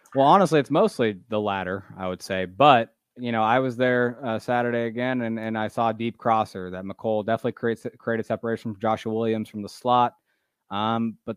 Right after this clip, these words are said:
the ball, I couldn't tell at first. Maybe if it was a little too far, but it did hit him in the hands. Seemed like he should have caught it. And, you know, it's one of those things where, you know, you, if it hits your hands, you gotta catch it in the N F L. I mean, I, I think that is a pretty good rule.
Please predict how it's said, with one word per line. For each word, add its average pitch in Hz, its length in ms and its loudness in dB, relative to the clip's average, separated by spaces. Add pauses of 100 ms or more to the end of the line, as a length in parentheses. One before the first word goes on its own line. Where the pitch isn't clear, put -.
(160)
the 117 80 -6
ball, 139 360 6
I 147 120 6
couldn't 151 220 0
tell 151 180 2
at 143 100 -4
first. 143 240 -2
Maybe 139 160 2
if 127 100 -8
it 139 40 -2
was 131 100 -4
a 123 40 -6
little 127 140 -2
too 123 160 -6
far, 123 280 4
but 110 100 -4
it 101 80 -10
did 127 140 0
hit 127 100 0
him 123 140 -4
in 120 40 -4
the 117 80 -6
hands. 117 460 -6 (300)
Seemed 147 260 -2
like 135 140 2
he 127 60 -2
should 123 180 0
have 117 80 -4
caught 117 260 0
it. 113 140 -2
And, 110 100 -6
you 110 60 -4
know, 104 140 -4
it's 104 120 -10
one 120 140 -2
of 117 60 -6
those 113 180 -4
things 113 280 -6
where, 101 320 -4 (500)
you 87 60 -20
know, 87 160 -10
you, 90 180 -12 (500)
if 110 140 -8
it 143 80 4
hits 160 140 4
your 117 80 0
hands, 110 300 -2
you 110 60 -6
gotta 104 200 -2
catch - 240 -8
it 101 60 -12
in 95 60 -10
the 95 60 -8
N 92 120 -8
F 92 120 -16
L. 98 180 -4
I 92 100 -6
mean, 95 160 -8
I, 98 200 -8
I - 20 -2
think 107 200 -10
that 101 140 -2
is 98 120 -4
a 95 40 -4
pretty 98 240 -6
good 92 180 -8
rule. 131 360 2